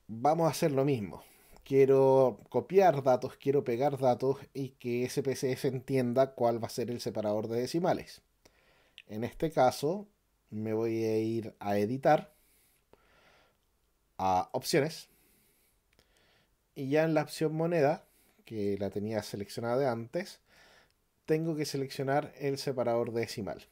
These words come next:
ya sea coma o el punto o periodo. Así que en este caso voy a dejar el periodo. Noten que cuando lo selecciono, cambia aquí arriba. Ahí está el periodo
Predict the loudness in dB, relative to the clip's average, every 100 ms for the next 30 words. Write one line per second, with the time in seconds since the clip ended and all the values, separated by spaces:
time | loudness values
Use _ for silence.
0 | _ _ _ -10 -8 -6 -2 -2 -2 -4
1 | -2 -4 -8 _ _ -4 -2 -2 -4 _
2 | _ _ -8 -8 -4 -4 -4 -4 -6 -6
3 | -8 -4 -4 -6 -10 -12 -18 _ _ -20
4 | -20 -20 _ -16 -12 -8 -6 -6 -6 -6
5 | -2 -2 -2 -2 -6 -6 -4 -2 -4 -2
6 | 0 0 -4 _ _ -10 -8 -4 -2 0
7 | -2 -4 -12 -20 -20 -20 -6 -4 -2 -4
8 | -6 -2 -2 0 0 -2 -2 -2 -4 -2
9 | 2 2 2 -4 -12 -20 -20 _ -2 -2
10 | 0 -2 -2 -2 2 2 0 -2 -2 -4
11 | _ _ _ _ _ _ _ -8 -6 -6
12 | -4 0 0 0 -6 -6 -6 -4 -2 0
13 | 2 0 -2